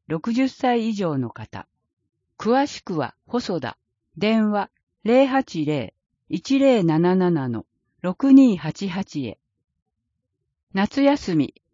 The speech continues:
親子ラジオ体操にチャレンジ。東久留米市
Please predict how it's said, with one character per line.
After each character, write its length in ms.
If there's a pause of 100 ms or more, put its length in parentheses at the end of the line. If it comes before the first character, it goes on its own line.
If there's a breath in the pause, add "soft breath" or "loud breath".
(180)
親 220
子 120
ラ 160
ジ 160
オ 80
体 280
操 260
に 160
チ 120
ャ 60
レ 160
ン 100
ジ。 220 (580)
東 360
久 140
留 140
米 140
市 280